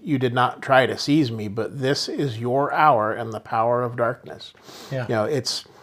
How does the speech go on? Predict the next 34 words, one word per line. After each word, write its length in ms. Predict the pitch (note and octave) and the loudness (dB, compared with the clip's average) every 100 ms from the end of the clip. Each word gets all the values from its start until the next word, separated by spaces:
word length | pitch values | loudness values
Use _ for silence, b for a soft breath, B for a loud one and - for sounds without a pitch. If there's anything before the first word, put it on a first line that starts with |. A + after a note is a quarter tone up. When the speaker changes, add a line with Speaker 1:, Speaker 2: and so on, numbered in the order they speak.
| b b - | b b 4
Speaker 1:
it's, 300 | F#3 - - | 4 4 0
it's, 420 | A#3 C#3 - - _ _ _ _ _ _ - F#3 | 2 2 -2 -12 _ _ _ _ _ _ -14 0
I, 260 | F#3+ F#3+ F3+ | 4 6 4
I 40 | |
kinda 500 | E3+ G3 F3+ C#3+ C3 - F4 | 6 6 8 6 4 -6 -4
think 160 | F3+ E3 | 2 6
of 40 | |
that 140 | D#3+ D3+ | 8 8
as, 140 | C3+ | 4
"Well, 180 | D3 C#3 | 2 4
it's 160 | C#3+ D#3+ | 4 6
your 160 | E3+ | 8
hour 220 | E3 E3+ | 10 10
to 60 | E3+ | 8
shine. 360 | - F#3+ D#3 C#3 | 4 4 4 2
Go 120 | D#3+ | 2
ahead 200 | D#3+ D3 | 2 0
and 120 | C#3 | -2
do 100 | D#3 | -2
what 160 | D3+ E3+ | 0 0
you're 80 | |
gonna 200 | E3+ D#3+ | 2 2
do." 300 | D3+ G3 B2+ F3 | 4 4 4 2
Speaker 2:
Yeah. 260 | F#3+ D3+ B B - | 4 4 B B -8
Speaker 1:
But 100 | B2 | -6
it's 160 | B2 | -4
gonna 200 | - E3 | -2 0
be 140 | D#3+ D#3 | 2 0
short-lived. 720 | - E3 C3 G3 D#3 B2 - _ - | 2 0 0 -2 -4 -6 -14 _ -8
Speaker 2:
Yeah. 180 | B2+ G3 | -6 -2
Speaker 1:
You 120 | C#3+ | 0
know, 160 | C3 | 0
it, 100 | C3 | 0
it's, 540 | C#3 B2+ C3+ B2 - | -2 -2 -2 -4 -6